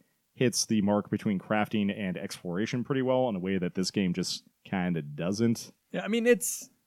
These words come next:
Speaker 2: it's, there's nothing really that makes it really bad. If you like that kind of game and you just want something to kick back and relax with, it's fine. Personally, I'd rather play, like, Harvest Moon.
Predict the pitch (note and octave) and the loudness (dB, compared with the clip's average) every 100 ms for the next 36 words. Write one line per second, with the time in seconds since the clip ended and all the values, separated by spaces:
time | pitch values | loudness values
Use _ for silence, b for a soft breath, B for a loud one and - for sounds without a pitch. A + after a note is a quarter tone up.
0 | - F#3+ F#3+ - - - F#3+ F#3+ A3+ A3+ | -2 0 0 -4 -10 -4 2 4 4 4
1 | G3 E3 D3 D3 D3 F3 F#3 G3 F#3 E3 | 2 2 0 -2 0 2 2 2 2 0
2 | E3 - D3 C#3 C#3 D#3+ D3 - - A2 | -2 -2 -6 -2 2 4 4 0 -2 4
3 | A#2+ D#3+ F#3 E3 G3 G3 A3 A3+ F#3+ F#3 | 8 8 6 4 6 6 4 2 4 4
4 | E3+ E3 E3+ D3 C#3 D3 C#3+ C#3+ D3 C3 | 4 2 2 2 0 0 -2 -2 -4 -4
5 | A2+ C#3 - C3+ C3 C3+ G#2+ G#2 A#2 C3+ | 0 0 4 4 4 0 -2 0 0 0
6 | - G3+ E3+ b b b b D#3+ - - | 0 -2 -2 b b b b -2 -2 0
7 | D#3 E3+ F3 F3 - - E3 - E3+ D#3+ | 2 4 2 0 -6 0 0 2 0 2
8 | A#2+ B2 B2+ B2 - B2+ A#2 A#2+ A2+ G#2 | 2 4 4 2 0 0 0 -2 -4 -4
9 | G2 F2 | -10 -12